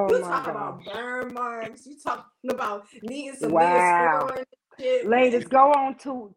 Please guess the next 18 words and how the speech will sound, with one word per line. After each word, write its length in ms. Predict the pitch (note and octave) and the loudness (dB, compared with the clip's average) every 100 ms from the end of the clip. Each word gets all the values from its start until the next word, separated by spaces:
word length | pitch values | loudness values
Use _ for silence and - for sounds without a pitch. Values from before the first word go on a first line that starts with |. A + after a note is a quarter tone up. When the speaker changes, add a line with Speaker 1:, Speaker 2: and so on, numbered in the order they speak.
| - | -10
Speaker 1:
to, 280 | C4 A3+ - - - - | -8 -8 -12 -20 -20 -10
to 100 | B3 | -8
your 280 | A3 A3+ G#3 | -4 -2 -2
wax 300 | G#3 G#3 - - | -2 -4 -8 -12
tissue. 340 | F#3+ - - B2 - - D3 | -12 -12 -20 -20 -20 -18 -8
Go 180 | E3+ | -4
on 140 | G3+ A#3+ | -2 -2
and 80 | A3 | -4
get 120 | C4+ | -4
it 100 | F#3+ | -4
waxed 380 | A#3 F3+ - - | -2 -4 -6 -8
off, 240 | C#3+ C#3 | -8 -8
okay? 380 | C#3+ A3+ G3+ G3+ _ - | -8 -2 -2 -4 _ -14
Don't 260 | C#3 D3 D3+ | -12 -8 0
listen 340 | G#3 - G4 | 0 0 -2
to 180 | A4 G#4 | 0 4
Nell. 500 | E4 C#4+ B3+ B3 B3 _ _ _ _ | 6 4 2 -4 -8 _ _ _ _
<laughs> 120 | _ | _